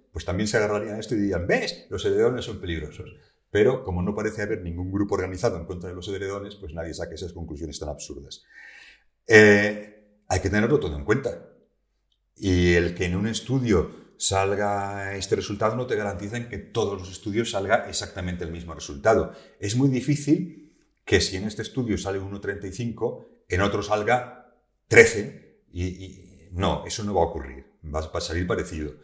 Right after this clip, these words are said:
Pero a lo mejor aquí dice uno treinta y cinco y no es significativo, pero repiten un estudio muy similar en otro país, en otro momento, y en vez de uno treinta y cinco sale uno coma ochenta y cuatro y entonces resulta que sí que es significativo. No es muy grande, pero sí que lo sería.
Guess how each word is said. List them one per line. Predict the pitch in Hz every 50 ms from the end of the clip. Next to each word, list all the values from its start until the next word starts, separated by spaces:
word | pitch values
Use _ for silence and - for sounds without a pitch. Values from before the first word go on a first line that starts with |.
| - _ _ _
Pero | _ 90 87 87
a | 90
lo | 90
mejor | 87 90 - 147 151
aquí | 147 147 139 139
dice | 135 135 147 147 117 101
uno | 101 104 110
treinta | - 110 110 104 113 110
y |
cinco | 104 - 139 131 - - 107 - - -
y | - 85
no | 92 104
es | 104
significativo, | - 101 104 101 - 104 98 98 - 131 135 117 113 127 139 - - - _ _ _ _ -
pero | 95 87 90 92 90 - -
repiten | - 85 92 90 90 127 123 120 113 98 101
un | 104 107
estudio | 101 - - 120 107 98 92 87
muy | 90 98 95
similar | - 101 98 98 98 107 117 110 101
en | 87 90
otro | 92 90 98 90
país, | - 90 98 117 113 -
en | 87 87
otro | 87 87 104 104
momento, | 113 123 156 170 - - 185 202 208 -
y | 92
en | 90 90
vez | 98 92
de | 110
uno | 107 107 104
treinta | 104 104 107
y | 107 101
cinco | - 123 117 131 120
sale | - 104 98 101 101
uno | 104 101 98 98
coma | - 95 95 95
ochenta | 95 90 - 95 92 98
y | 101
cuatro | - - 135 - 139 156 170 175 - - - - _ _ _
y | - 95 92
entonces | 90 90 87 87 101 - -
resulta | - - 113 104 117 -
que | - 85
sí | 90 98
que | 87 -
es | - -
significativo. | 85 82 85 - - - - - 80 78 73 71
No | 71 71 76 82
es | 82 87
muy | 90 98
grande, | 117 131 135 143 160 175
pero | 175 - 107 104 - - - - _ _ _ _
sí | - - 90 85
que | 85
lo | 78 78
sería. | - - - 67 69 67 76 85